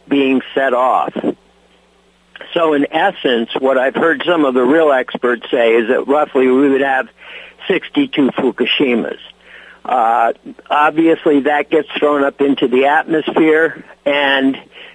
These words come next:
maybe one of the reasons why we have not yet been hit with an E M P or a cyber attack,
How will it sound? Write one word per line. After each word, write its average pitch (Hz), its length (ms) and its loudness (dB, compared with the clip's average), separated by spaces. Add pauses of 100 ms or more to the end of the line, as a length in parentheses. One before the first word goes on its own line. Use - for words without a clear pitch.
maybe 175 920 2
one 165 340 2
of 143 140 0
the 143 100 2
reasons 139 600 2
why 143 380 2
we 135 200 2
have 127 140 -2
not 139 320 0
yet 123 360 -2
been 120 200 0
hit 147 440 -2 (560)
with 131 520 2 (280)
an 123 200 0
E 175 280 4
M 175 220 0
P 165 520 2
or 131 340 2
a 101 120 2 (140)
cyber 165 560 2
attack, 160 680 -2